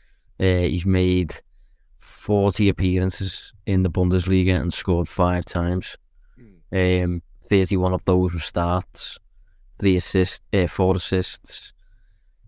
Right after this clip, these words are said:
Speaker 1: I mean, you said there that you, you watch Dortmund fairly often. Have you got any awareness as to why he's struggled, or?
Speaker 2: I mean, he's kind of lost in the reeds in those forwards. Like I say, he's, he's had opportunities as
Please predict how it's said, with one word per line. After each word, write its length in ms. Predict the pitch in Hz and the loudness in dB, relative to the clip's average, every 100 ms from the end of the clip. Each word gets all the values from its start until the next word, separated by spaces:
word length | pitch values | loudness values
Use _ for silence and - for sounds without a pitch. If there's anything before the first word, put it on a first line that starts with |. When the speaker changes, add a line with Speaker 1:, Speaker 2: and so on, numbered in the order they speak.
| - | -2
Speaker 1:
I 60 | |
mean, 180 | 104 101 | 2 4
you 120 | 113 | 2
said 220 | 113 123 - | 2 -2 2
there 160 | 101 | 2
that 120 | 110 113 | 4 2
you, 200 | 104 101 | 2 2
you 180 | 104 95 | 0 0
watch 240 | 95 - | 0 -2
Dortmund 400 | - 90 92 101 | 0 2 2 0
fairly 320 | - 101 92 | 0 0 2
often. 200 | 87 - | -2 -2
Have 120 | 107 110 | -2 0
you 80 | |
got 200 | 107 104 - | 0 -2 -2
any 400 | 104 101 98 92 - | -2 0 0 -2 -2
awareness 520 | 101 92 95 95 - | 0 2 2 0 -2
as 100 | 92 | -6
to 100 | 95 | -4
why 300 | 90 90 90 | 0 2 0
he's 320 | 85 92 87 - - | 0 -2 -4 -10 -16
struggled, 460 | - 104 104 120 | -4 0 2 2
or? 260 | 101 90 85 _ _ _ _ _ _ _ _ _ - | 4 2 0 _ _ _ _ _ _ _ _ _ 2
Speaker 2:
I 80 | 165 | 4
mean, 260 | 185 180 | 6 4
he's 260 | 151 185 202 | 2 0 0
kind 300 | - 214 233 | 0 2 2
of 120 | 190 | 4
lost 280 | 170 160 - | 2 2 0
in 80 | 165 | 0
the 100 | 135 | 0
reeds 640 | 117 143 139 - - - | 2 2 2 -2 -12 -10
in 140 | - 123 | -2 2
those 180 | 120 - | 2 2
forwards. 360 | 143 151 104 | 2 4 4
Like 200 | 120 113 | 2 2
I 80 | 113 | 0
say, 360 | - 147 117 101 | 0 2 2 2
he's, 420 | 131 127 - - _ _ _ _ _ | 0 0 -4 -20 _ _ _ _ _
he's 180 | 151 156 | -2 0
had 180 | 160 180 | 2 4
opportunities 920 | 185 170 - 170 160 147 147 131 - | 2 0 2 4 4 4 2 2 0
as 540 | - 131 123 104 - | 2 2 2 -4 -18